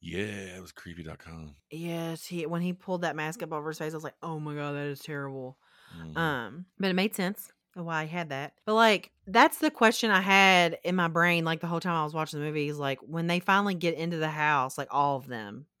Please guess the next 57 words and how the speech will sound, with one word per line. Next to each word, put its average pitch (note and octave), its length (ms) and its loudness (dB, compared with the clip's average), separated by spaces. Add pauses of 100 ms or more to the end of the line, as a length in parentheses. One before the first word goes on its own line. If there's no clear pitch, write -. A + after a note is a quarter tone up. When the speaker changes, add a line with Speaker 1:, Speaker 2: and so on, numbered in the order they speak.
(160)
Speaker 1:
Yeah. D#2 300 -10
Speaker 2:
And D#3 140 -6
they D#3+ 160 -4
ha-, E3+ 140 -6
they're E3 200 4
all E3 180 6
sitting D#3+ 260 -6
across D3+ 320 -2
from C#3+ 160 -6
each C#3 160 -8
other, C3 440 -4
and D#3 140 -6
she's G3+ 320 -2
speaking, D#3 600 -2
but D3 140 -8
the C3 140 -8
other D#3+ 180 2
ones D3+ 180 -2
are D3 80 -2
just C#3 260 -8
kinda, C#3 240 -2
like, A#2+ 520 -6 (340)
you E2 120 -6
Speaker 1:
Clicking - 20 -4
Speaker 2:
know, F2 300 -4
Speaker 1:
and D#2 180 -10
grunting. D#2+ 440 -8
Speaker 2:
click, A#3+ 400 0
yeah, E3+ 520 -2
Speaker 1:
Yeah. - 20 0
Speaker 2:
like, D3+ 220 -6
that, D#3 180 -8
that F3 180 -2
was, E3+ 360 -6 (120)
what C4+ 380 -6
animals F3 480 -6
do C3 200 -6
that? A2+ 300 -12 (260)
Is F#3 120 -10
that A#3 220 -4
bats? F3+ 580 -2 (220)
Speaker 1:
No, A#2+ 100 -12
I A#2+ 40 -10
don't B2+ 300 -12 (100)
know. E2+ 40 -12 (140)
Bats B2+ 200 -6
kinda D2 200 -12
Speaker 2:
Where G#3+ 120 -2
they A3+ 120 4
Speaker 1:
screech, A3+ 140 2
I A3+ 60 8
Speaker 2:
kinda A3 120 4
Speaker 1:
thought. G#3 140 4
Speaker 2:
make G3 100 -2
that F#3+ 180 0
clicking A3 380 -2
sound, G#3+ 640 2